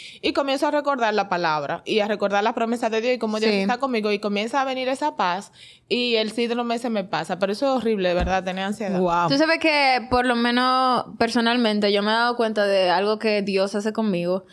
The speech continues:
Speaker 2: Él se ha encargado de darme como una terapia a mí
Speaker 1: Sí.
Speaker 2: personal de cómo curarme la ansiedad social.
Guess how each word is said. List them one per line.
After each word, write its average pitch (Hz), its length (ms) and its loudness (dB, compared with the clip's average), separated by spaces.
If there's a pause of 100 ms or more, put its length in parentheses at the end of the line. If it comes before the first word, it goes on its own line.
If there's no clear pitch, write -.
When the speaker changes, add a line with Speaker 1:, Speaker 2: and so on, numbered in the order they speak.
(640)
Speaker 2:
Él 240 400 2
se - 140 0
ha 269 120 4
encargado 226 720 2
de 208 180 2
darme 214 280 2
como 233 240 -2
una 233 180 0
terapia 214 540 2
a 196 120 2
mí 208 140 0
Speaker 1:
Sí. 208 60 -2
Speaker 2:
personal 208 540 2
de 214 100 0
cómo 214 260 0
curarme 196 320 2
la 196 80 -2
ansiedad 190 300 -2
social. 165 380 -10